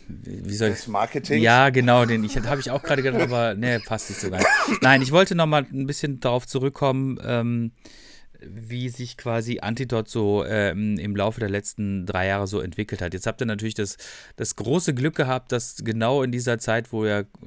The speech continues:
Speaker 1: Antidot groß machen möchtet, wolltet und auch gemacht hat, mittlerweile, ähm, denke ich, ist der Name schon dem einen oder anderen geläufig, äh, natürlich eine, äh, nicht, äh, nicht zu verachtende große Pandemie stattgefunden hat,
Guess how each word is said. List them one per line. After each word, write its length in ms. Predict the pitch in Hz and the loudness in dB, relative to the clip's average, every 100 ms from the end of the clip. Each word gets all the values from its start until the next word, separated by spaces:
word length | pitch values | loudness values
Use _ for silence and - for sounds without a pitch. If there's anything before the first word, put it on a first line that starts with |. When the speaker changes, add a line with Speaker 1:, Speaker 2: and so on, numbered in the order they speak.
| - | -8
Speaker 1:
Antidot 460 | 113 117 110 101 | -8 -4 -4 -4
groß 300 | 98 101 123 | -2 -2 -2
machen 420 | 120 110 117 107 98 | -2 -2 -2 -2 -2
möchtet, 420 | 113 - 117 - | -2 -2 -6 0
wolltet 520 | 98 120 135 123 - - - - | 2 2 0 -2 -8 -18 -20 -12
und 280 | 101 101 - | -8 -8 -6
auch 200 | 90 - - - - - | -6 -8 -18 -20 -20 -16
gemacht 360 | - 82 104 - | -10 -6 -4 -2
hat, 120 | 123 | -2
mittlerweile, 600 | 101 107 92 92 104 107 - | -2 -2 0 0 2 0 -2
ähm, 200 | 95 90 | -8 -6
denke 200 | 95 107 | -6 -6
ich, 100 | - | -8
ist 160 | - | -8
der 100 | 101 | -6
Name 260 | 90 90 101 | -4 -2 -4
schon 320 | - 98 95 - - - | -4 -4 -4 -8 -16 -12
dem 120 | 98 | -8
einen 140 | 90 107 | -4 -4
oder 180 | 104 90 | -4 -4
anderen 180 | 95 | -6
geläufig, 460 | 95 90 92 - 113 - - - | -4 -2 -2 -2 -4 -6 -8 -4
äh, 160 | 120 127 | 2 4
natürlich 340 | 143 160 151 | 4 4 2
eine, 320 | 131 131 131 | 2 4 2
äh, 80 | 117 | 2
nicht, 260 | 127 135 - | 0 -2 -2
äh, 100 | 123 | -2
nicht 160 | 123 | 0
zu 100 | - | -2
verachtende 480 | 131 120 113 - 120 | 0 0 -2 -4 -4
große 300 | 107 117 127 | -2 -2 -2
Pandemie 420 | 117 107 107 110 | 0 0 0 -2
stattgefunden 600 | 139 98 - 95 107 98 | -2 -2 -4 -4 -2 -2
hat, 180 | 104 120 | -2 -4